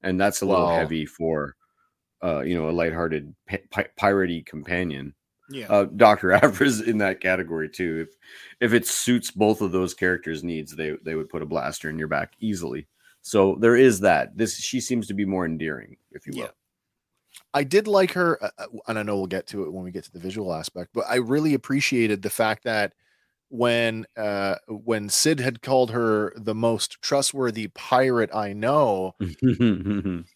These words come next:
Speaker 2: animation-wise, they really leaned into the pirate theme. She's carrying, uh, ostensibly what amounts to a cutlass.
Speaker 3: Yep.
Speaker 2: Her blaster looks like a flintlock. Like, I, mm, I really like that.
Speaker 1: Yeah, yeah.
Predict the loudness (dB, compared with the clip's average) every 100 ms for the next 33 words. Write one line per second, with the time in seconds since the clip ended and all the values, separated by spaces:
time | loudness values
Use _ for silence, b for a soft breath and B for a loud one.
0 | -6 2 2 4 2 0 -4 -4 -2 -2
1 | 0 2 0 -2 -6 0 2 4 2 0
2 | -2 0 0 0 -2 -4 -4 -2 -2 -6
3 | -8 -4 -2 -2 -2 -6 -10 -10 -6 -4
4 | -2 -4 -6 -8 -8 -14 -12 -6 -2 -2
5 | -4 -4 -2 2 2 0 -6 -4 -4 -4
6 | -4 0 0 2 0 -2 -8 -14 -20 -20
7 | _ _ -2 -2 0 2 4 4 0 -2
8 | 0 0 0 0 0 0 0 -2 -6 -6
9 | 2 2 2 4 6 6 2 -2 0 0
10 | 0 0 2 2 0 -6 _ -6 -4 -4
11 | -2 0 2 2 0 0 0 -2 -4 -4
12 | -8 -8 -8 -8 -6 -6